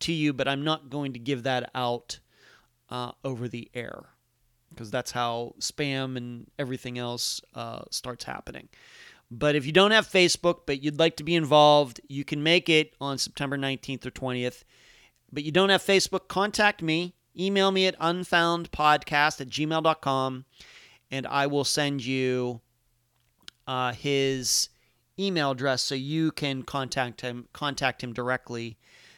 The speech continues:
to, uh, get involved. Very happy to hear about this.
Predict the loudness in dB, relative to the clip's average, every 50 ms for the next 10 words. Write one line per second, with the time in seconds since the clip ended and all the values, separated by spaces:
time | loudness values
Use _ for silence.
0 | _ _ _ -12 -10 -6 -6 -4 -4 -4 -4 -6 -6 -8 -8 -8 -10 -10 -8 -6
1 | -8 -8 -8 -10 -8 -6 -6 -6 -6 -8 -12 -16 -20 -20 -20 _ _ _ _ _
2 | _ _ _ _ _ -10 0 4 8 8 10 10 8 8 8 8 6 6 6 2
3 | -2 0 2 2 4 4 4 4 4 2 0 0 2 2 2 2 2 2 0 -2